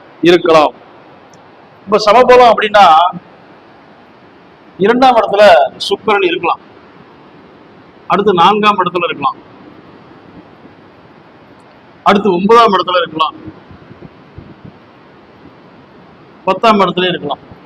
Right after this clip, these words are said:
ரிஷப லக்னத்தை பொறுத்தவரை சுக்கிரன் நார்மல் பலம் அப்படின்னு பார்க்கும்போது இரண்டாம் இடம், நான்காம் இடம், ஒன்பதாம் இடம், பத்தாம் இடம், இந்த இடங்கள்ல சுக்கிரன் நிற்கும் போது அதிகப்படியான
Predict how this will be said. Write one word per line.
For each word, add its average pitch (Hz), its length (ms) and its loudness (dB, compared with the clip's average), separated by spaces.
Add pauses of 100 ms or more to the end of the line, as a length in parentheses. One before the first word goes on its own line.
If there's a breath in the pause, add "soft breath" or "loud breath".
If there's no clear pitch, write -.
(360)
ரிஷப 214 240 0
லக்னத்தை 220 360 0 (100)
பொறுத்தவரை 180 380 0 (340)
சுக்கிரன் 196 420 -2 (460)
நார்மல் 190 420 2
பலம் 170 280 0
அப்படின்னு 175 300 -4
பார்க்கும்போது 175 420 0 (500)
இரண்டாம் 208 380 0
இடம், 220 200 2 (160)
நான்காம் 185 420 0
இடம், 196 180 -4 (1000)
ஒன்பதாம் 196 380 2
இடம், 208 180 0 (100)
பத்தாம் 160 340 0
இடம், 135 140 -10 (260)
இந்த 214 120 0 (100)
இடங்கள்ல 202 400 4 (840)
சுக்கிரன் 208 400 0
நிற்கும் 175 280 -4
போது 156 160 -2 (760)
அதிகப்படியான 240 640 2